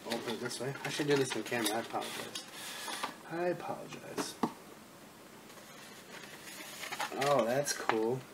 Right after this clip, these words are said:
Oh, there's two of them. All right, we got Harley's Little Black Book.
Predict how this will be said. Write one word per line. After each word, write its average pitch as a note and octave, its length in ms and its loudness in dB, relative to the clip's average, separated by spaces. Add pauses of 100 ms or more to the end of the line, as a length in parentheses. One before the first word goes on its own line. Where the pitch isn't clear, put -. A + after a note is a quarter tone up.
(340)
Oh, D#3 100 8
there's - 180 2
two - 180 4
of A#2+ 180 8
them. - 100 2 (1400)
All F3 60 2
right, E3+ 240 6
we D#3 80 8
got D#3 200 8 (920)
Harley's E3 380 10
Little E3+ 160 10
Black E3 400 8
Book. - 280 6